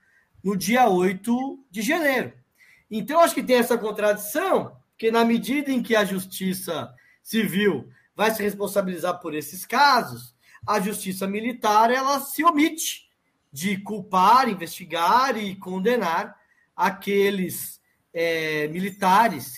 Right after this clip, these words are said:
que participaram, estimularam e organizaram o dia oito de janeiro. É, e a decisão do Alexandre de Moraes, ela é importante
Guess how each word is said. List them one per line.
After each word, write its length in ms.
que 680
participaram, 920
estimularam 760
e 100
organizaram 840
o 140
dia 480
oito 500
de 200
janeiro. 640
É, 920
e 320
a 80
decisão 440
do 100
Alexandre 420
de 80
Moraes, 540
ela 140
é 40
importante 960